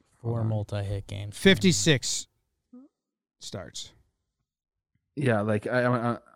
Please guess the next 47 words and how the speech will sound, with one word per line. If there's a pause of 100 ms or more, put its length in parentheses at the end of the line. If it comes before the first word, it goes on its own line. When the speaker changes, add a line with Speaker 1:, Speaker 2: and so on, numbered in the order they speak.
Speaker 3:
I'll,
I'll
give
him
five.
I'll
give
him
s-, (300)
five. (440)
Speaker 2:
Three. (1500)
Speaker 3:
Oh,
man. (880)
Speaker 2:
Not
a
good
year. (360)
Speaker 3:
Not, (280)
it's
not
a
good
feeling,
yeah.
He's
just
off. (120)
Speaker 2:
Yeah.
Speaker 3:
'Cause
you
said
the
next
two
years
he,
he
kinda,
he
went
off,
right? (140)
Speaker 2:
Forty-five
hitless
of
the
fifty-four.